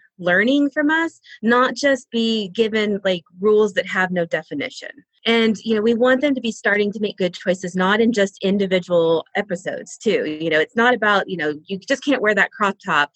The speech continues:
It's, you know, "Hey, what does this mean?" Like, and that starts with asking them, like, "Why do you want to wear this? Like, how does it make you feel? Is this about confidence? Is this about fitting in because your friends are wearing this? Where does the motivation for whatever this,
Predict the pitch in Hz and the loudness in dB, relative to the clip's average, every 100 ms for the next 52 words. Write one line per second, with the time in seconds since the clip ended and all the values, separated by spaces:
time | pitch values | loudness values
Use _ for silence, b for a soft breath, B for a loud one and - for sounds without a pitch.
0 | - 196 - 233 196 277 277 294 370 381 | -4 -6 -2 -2 0 -2 -2 0 -2 0
1 | 277 - 214 196 135 120 170 170 b b | -2 -2 -2 -2 -4 -4 -2 -2 b b
2 | 233 269 311 - 269 247 247 240 202 214 | 2 2 2 0 0 0 0 0 -2 -2
3 | 214 180 185 180 - - _ 240 233 285 | -4 -4 -4 -6 -10 -20 _ 0 2 4
4 | 330 214 208 254 233 170 139 131 135 - | 2 0 0 -2 -4 -4 -4 -4 -8 -8
5 | 175 190 185 - 240 262 262 226 226 - | -6 -6 -6 -4 0 0 0 -2 -2 -4
6 | 190 - 220 208 131 147 170 190 196 208 | -12 -4 0 2 0 -2 -2 -2 -2 -2
7 | 208 214 208 - - 220 226 226 175 151 | 0 2 0 -4 -2 0 0 -2 -2 -4
8 | 160 - 170 160 185 190 208 196 208 208 | -6 -10 -8 -2 0 0 -4 0 2 2
9 | 202 B B - 254 254 233 240 240 190 | 0 B B -6 0 2 2 2 2 0
10 | 190 208 196 185 226 240 233 208 175 160 | -6 -6 -6 -4 0 2 0 -2 -2 -2
11 | 147 147 143 - - _ 185 233 254 285 | -2 -2 -4 -4 -10 _ 0 2 4 2
12 | 247 247 226 208 214 202 196 185 202 202 | 2 2 0 -2 0 0 2 0 -4 -4
13 | 180 - 170 170 170 180 170 170 | -6 -6 -4 -2 -2 0 0 -2